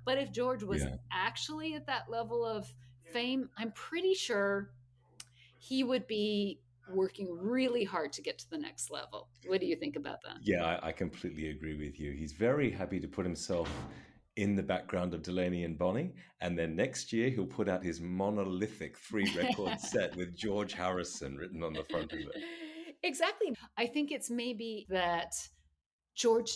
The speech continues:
Speaker 1: does want to be successful and acknowledged for being successful. And if he hadn't made it with the Beatles, to the extent that they did,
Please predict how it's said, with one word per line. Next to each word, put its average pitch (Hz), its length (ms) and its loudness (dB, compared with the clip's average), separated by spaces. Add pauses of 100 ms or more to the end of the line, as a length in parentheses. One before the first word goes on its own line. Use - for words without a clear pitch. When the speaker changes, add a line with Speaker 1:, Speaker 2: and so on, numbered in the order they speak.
(120)
Speaker 1:
does 226 420 2 (120)
want 185 320 -2 (120)
to 196 60 -6
be 170 500 -4 (500)
successful 180 840 -2
and 170 160 0
acknowledged 160 840 0 (760)
for 202 120 6
being 185 240 2
successful. 175 680 -2
And 208 160 0
if 214 120 -2
he 208 160 -4
hadn't 233 460 0
made 165 220 0
it - 120 -4
with 165 140 -6
the 175 60 -6
Beatles, 160 600 -4 (720)
to - 100 -6
the 214 80 6
extent 202 320 0
that 175 120 -6
they 175 120 2
did, 180 200 -2